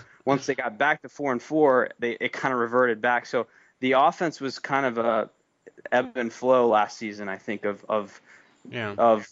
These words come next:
Speaker 2: mediocre to very good to, and, and it all added up to, I think they ended up, what, like, third or fifth in the league that year?
Speaker 1: Yeah,
Speaker 2: Um, last season,
Speaker 1: they
Speaker 2: but
Speaker 1: did. And, um,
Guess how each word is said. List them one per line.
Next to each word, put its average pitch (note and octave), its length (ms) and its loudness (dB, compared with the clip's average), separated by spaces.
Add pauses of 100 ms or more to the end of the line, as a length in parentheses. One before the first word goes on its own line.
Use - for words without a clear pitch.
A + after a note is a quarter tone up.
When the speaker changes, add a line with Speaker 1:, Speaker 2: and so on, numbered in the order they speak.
Speaker 2:
mediocre C#3 680 4
to C3 200 -6
very B2+ 360 0
good B2+ 440 2
to, A2+ 200 -2
and, A#2 180 -2
and A#2 120 -2
it B2 200 2
all C3 200 4
added A#2+ 280 0
up A#2 180 -2
to, G#2+ 420 -4 (220)
I F#2 180 -2
think A2+ 220 -6
they A2+ 100 4
ended A2 160 0
up, A2 100 -2
what, G#2+ 160 0
like, - 200 -6
third A2+ 320 2
or G#2+ 40 0
fifth - 280 -4
in G#2+ 180 -6
the G#2 80 -16
league A2 220 -2
that A2 180 -2
year? A2+ 260 -2 (320)
Speaker 1:
Yeah, C3+ 380 2
Speaker 2:
Um, G#2+ 140 -4
last A2 360 -2
season, - 160 -6
Speaker 1:
they E3 100 2
Speaker 2:
but - 100 4
Speaker 1:
did. E3 240 2 (600)
And, F#3+ 260 2
um, D3+ 420 2